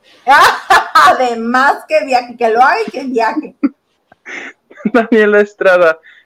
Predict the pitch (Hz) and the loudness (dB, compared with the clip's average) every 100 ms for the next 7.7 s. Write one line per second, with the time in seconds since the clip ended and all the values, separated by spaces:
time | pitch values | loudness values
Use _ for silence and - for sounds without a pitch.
0 | _ _ 156 165 170 180 190 214 226 220 | _ _ 0 2 2 2 0 2 0 2
1 | 202 214 208 196 202 202 160 143 165 175 | 0 2 2 2 0 -2 -6 -4 -4 -2
2 | 175 131 123 120 131 131 123 113 123 123 | -2 -2 -2 -2 -4 -4 -8 -8 -8 -8
3 | 151 156 151 139 139 147 147 _ 131 147 | -10 -10 -8 -8 -4 -4 -4 _ -4 -4
4 | 139 120 131 131 135 135 107 - 151 160 | -6 -8 -2 0 2 0 -2 -4 -2 0
5 | 135 117 - 143 233 247 226 175 147 _ | -2 -6 -4 0 0 2 2 0 -2 _
6 | _ _ - 175 170 160 - - _ _ | _ _ -12 -12 -10 -14 -14 -20 _ _
7 | _ _ _ _ _ - 127 | _ _ _ _ _ -20 -16